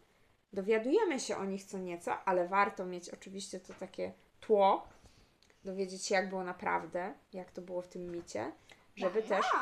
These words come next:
Speaker 1: lepiej tą książkę zrozumieć.
Speaker 2: A to jest pytanie. A czy są książki, y, które mogą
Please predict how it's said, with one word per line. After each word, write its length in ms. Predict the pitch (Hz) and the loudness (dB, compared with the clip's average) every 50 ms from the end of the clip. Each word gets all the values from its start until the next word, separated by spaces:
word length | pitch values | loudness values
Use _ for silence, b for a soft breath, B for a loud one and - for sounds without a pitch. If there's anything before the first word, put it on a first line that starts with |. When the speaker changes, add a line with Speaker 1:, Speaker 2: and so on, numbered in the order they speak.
| 240 208 190 | 0 2 2
Speaker 1:
lepiej 280 | 185 180 180 254 254 | 2 2 2 -2 -4
tą 160 | - 254 226 226 | -4 -6 -6 -6
książkę 440 | - - 175 165 - - - 196 | -8 -8 -8 -8 -8 -8 -8 -6
zrozumieć. 540 | 220 294 359 370 302 233 180 175 175 185 - 202 214 | -4 -2 -2 0 0 -2 -4 -6 -8 -10 -12 -12 -10
Speaker 2:
A 40 | 214 | -6
to 100 | - 311 | -4 -4
jest 200 | 294 - - - | -4 -6 -8 -12
pytanie. 380 | - 214 - 202 190 190 185 185 - _ _ _ _ _ | -14 -14 -14 -16 -16 -16 -18 -20 -20 _ _ _ _ _
A 100 | - 214 | -12 -12
czy 180 | - - 240 220 | -10 -10 -10 -10
są 200 | - - 294 349 403 392 381 | -10 -8 -6 -4 -4 -4 -6
książki, 760 | - - - - 302 247 214 196 202 - - - - - - 247 294 330 320 B B B B 392 339 B B _ - 233 226 220 214 | -8 -12 -14 -12 -10 -10 -10 -10 -12 -14 -18 -20 -20 -20 -16 -12 -12 -12 -12 B B B B -20 -20 B B _ -6 -4 -2 -2 -2
y, 40 | 208 | -4
które 420 | - - - - 277 254 254 247 262 | -8 -14 -16 -12 -4 0 0 0 2
mogą 220 | 285 320 339 339 | 2 0 2 4